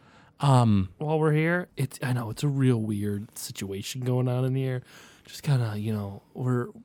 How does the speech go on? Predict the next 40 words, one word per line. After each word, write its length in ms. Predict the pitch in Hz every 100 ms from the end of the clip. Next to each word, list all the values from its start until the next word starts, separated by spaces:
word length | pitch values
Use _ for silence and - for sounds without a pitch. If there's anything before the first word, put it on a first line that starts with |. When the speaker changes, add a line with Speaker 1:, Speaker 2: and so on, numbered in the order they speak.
| _ _ _ _ _ _ _ _ _ _ _
Speaker 2:
we're 180 | 175 196
a 40 | 185
real 300 | 208 185 147
low 340 | 143 143 143
budget 680 | 123 - 143 135 127 123 117
group 260 | 120 120 92
of 60 |
heroes, 480 | - 117 - 214 170
<laughs> 60 | -
if 240 | 156 -
you 60 | 143
can't 280 | - 127 101
tell. 360 | - 101 95 131 _ - _ _ - _
Speaker 1:
He 60 | -
goes, 200 | 95 92 - _ _ _ _ _ - _ _ _ _ -
"Y-, 80 | 110 -
you 320 | 90 113 107
identify 520 | 104 98 117 120 127
as 160 | 107 -
heroes?" 460 | 147 262 359 - - - - -
Speaker 2:
Oh, 140 | 220 302
well, 160 | 208
we 120 | 196 185
saved 200 | 254 214
the 60 |
town 260 | 180 190 220
from 160 | 185
exploding. 640 | 151 - - 185 175 95 110 _ _ _ _ _ _ _ _ -
Speaker 1:
Oh, 60 | 101 110
I 120 | 117
guess 200 | - 107
that 160 | 120 120
makes 260 | 113 123
you 100 | 120
heroes. 460 | 110 156 143 92 120
Speaker 2:
Yeah, 200 | 175 143 123
I 80 | 147
would 160 | 170
say 140 | - 104
so. 320 | 107 131